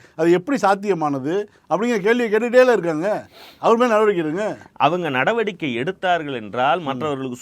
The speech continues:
Speaker 2: சொரணை வந்துவிடும். "நாங்கள் பேசுற வரைக்கும் பேசிட்டு போட்டும், வாயில தானே பேசுறாங்க,
Speaker 1: ம்.
Speaker 2: கையை கொண்டு வந்து அங்க வைக்கலையே, அதுல இடஒதுக்கீட்டை எல்லாம் புகுத்தலையே", அது
Speaker 1: ம்.
Speaker 2: வரைக்கும் சந்தோஷம் தான் அவங்க இருக்காங்க. இன்னொன்னு,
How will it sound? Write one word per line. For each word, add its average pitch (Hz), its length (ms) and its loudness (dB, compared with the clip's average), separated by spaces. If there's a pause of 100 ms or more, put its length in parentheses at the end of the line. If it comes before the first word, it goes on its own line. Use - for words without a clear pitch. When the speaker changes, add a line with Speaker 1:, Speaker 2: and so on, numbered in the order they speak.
Speaker 2:
சொரணை 190 280 0
வந்துவிடும். 147 540 -6
"நாங்கள் 147 460 -4
பேசுற 196 340 0
வரைக்கும் 170 340 -4
பேசிட்டு 165 440 -4
போட்டும், 135 380 -6
வாயில 180 300 2
தானே 180 180 -2
பேசுறாங்க, 143 680 -4
Speaker 1:
ம். 147 280 -4
Speaker 2:
கையை 226 320 4
கொண்டு 196 200 -2
வந்து 185 160 0
அங்க 156 120 -4
வைக்கலையே, 139 480 -2
அதுல 160 280 4
இடஒதுக்கீட்டை 165 560 0
எல்லாம் 151 260 -4
புகுத்தலையே", 151 460 -4
அது 156 200 4
Speaker 1:
ம். - 20 -4
Speaker 2:
வரைக்கும் 170 280 -4
சந்தோஷம் 156 480 -4
தான் 165 100 -2
அவங்க 147 220 -4
இருக்காங்க. 127 360 -6 (240)
இன்னொன்னு, 185 640 -2